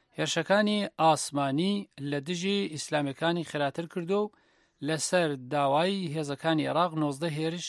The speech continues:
لە ماوەی هەفتا و دوو کاتژمێر لە نیزێک ڕۆمادیەدا بەڕێوە چوونە وەک وتەبێژی هاوبەندی کوتی. وتەبێژێک بۆ میلیتانەکانی شێوە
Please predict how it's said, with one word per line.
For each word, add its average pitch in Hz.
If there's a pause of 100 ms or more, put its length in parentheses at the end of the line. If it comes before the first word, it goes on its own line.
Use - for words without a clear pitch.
(100)
لە 143
ماوەی 147
هەفتا 147
و 143
دوو 180
کاتژمێر 147 (640)
لە 160
نیزێک 156
ڕۆمادیەدا 156
بەڕێوە 165
چوونە 180 (100)
وەک 165 (160)
وتەبێژی 151 (420)
هاوبەندی 143
کوتی. 123 (1080)
وتەبێژێک 185
بۆ 170
میلیتانەکانی 160
شێوە 151